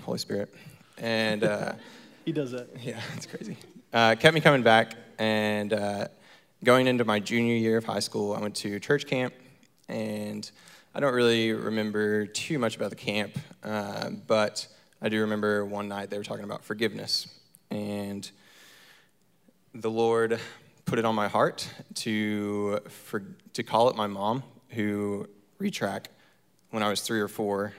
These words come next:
Speaker 1: now I'm sixteen, um, you know, left me and my family. And, uh, so the Lord put it on my heart to call up, uh,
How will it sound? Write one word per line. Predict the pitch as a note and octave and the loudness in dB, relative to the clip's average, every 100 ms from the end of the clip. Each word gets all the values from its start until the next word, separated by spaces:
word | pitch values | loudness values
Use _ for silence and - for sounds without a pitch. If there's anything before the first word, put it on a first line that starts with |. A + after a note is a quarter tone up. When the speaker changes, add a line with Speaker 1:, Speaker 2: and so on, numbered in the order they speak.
| - | -10
Speaker 1:
now | G#2+ G2+ | -6 -4
I'm | G2+ | -4
sixteen, | - G#2 - G2+ G2 G2 - - - - - | -4 -6 -4 -4 -4 -6 -16 -20 -20 -20 -12
um, | G#2+ G#2 G2+ G2 | -4 -4 -4 -6
you | G2+ | -6
know, | G2 | -4
left | G2 G2+ - - | -2 -2 -2 -6
me | G#2 | -6
and | G2+ | -4
my | |
family. | G2+ G2 G2 G2+ - _ _ _ _ - | -6 -8 -6 -8 -10 _ _ _ _ -12
And, | G#2 G2+ G2 | -10 -8 -10
uh, | G2+ G#2 | -10 -8
so | - G2+ G2+ G2+ G2+ | -6 -4 -4 -6 -6
the | |
Lord | G#2 G#2+ G#2+ | -2 0 0
put | A2+ | -2
it | |
on | G#2+ | -2
my | G2+ | -2
heart | G2+ G#2+ - | 0 0 0
to | - G#2 G2+ G2 G2 - - - _ _ | -8 -6 -6 -6 -10 -16 -20 -20 _ _
call | - A2+ | 2 4
up, | G#2 - - - | 4 0 -16 -10
uh, | A2+ G2+ G2 G#2 | -8 -6 -8 -12